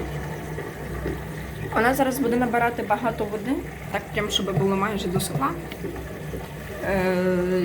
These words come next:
і буде зараз ганяти ту воду два рази по колу. І так, знаєте, турбо, турбо, м,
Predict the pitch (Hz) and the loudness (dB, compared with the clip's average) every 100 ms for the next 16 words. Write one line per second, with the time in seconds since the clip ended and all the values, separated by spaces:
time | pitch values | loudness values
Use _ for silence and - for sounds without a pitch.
0 | - - 202 202 196 185 190 185 240 220 | 0 0 4 6 6 4 2 4 6 10
1 | 233 202 214 226 202 - 202 202 196 208 | 10 10 6 6 6 4 2 6 8 8
2 | 202 196 - 170 202 254 233 196 180 190 | 6 0 -2 2 6 8 6 2 4 6
3 | 202 170 170 170 165 - - - - - | 6 4 2 0 -2 -4 -10 -12 -6 2
4 | 185 - 208 285 320 320 - - - 190 | 2 8 10 10 8 2 -4 -10 4 6
5 | 202 208 - - 202 220 247 247 226 - | 8 6 4 4 6 8 8 6 4 6
6 | 233 247 202 208 208 202 202 190 - 190 | 6 6 6 6 6 6 6 6 4 -2
7 | - 233 208 202 208 202 190 185 185 185 | 0 2 4 6 8 10 8 4 2 0
8 | 185 180 180 180 | 2 2 2 2